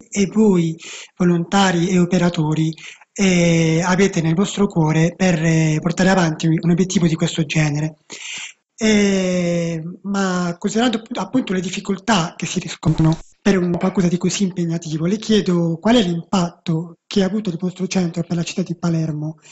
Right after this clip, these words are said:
e come la stessa città o i cittadini hanno reagito nei riguardi della vostra opera sociale.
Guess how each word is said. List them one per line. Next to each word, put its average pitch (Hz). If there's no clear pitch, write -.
e 220
come 233
la 208
stessa -
città 208
o 170
i 185
cittadini 190
hanno 190
reagito 175
nei 175
riguardi 190
della 180
vostra 180
opera 165
sociale. 156